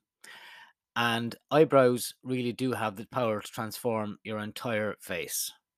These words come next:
And finally, the courage is not the absence of fear, but rather that the judgment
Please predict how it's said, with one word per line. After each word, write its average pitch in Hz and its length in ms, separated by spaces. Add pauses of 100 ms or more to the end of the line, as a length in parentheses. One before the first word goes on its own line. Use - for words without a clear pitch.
(720)
And 113 160
finally, 135 240
the 107 100
courage 135 340
is 104 80
not 123 200
the 113 100
absence 104 340
of 98 80
fear, 104 380 (340)
but - 160
rather 127 320
that 101 160
the 92 60
judgment 101 460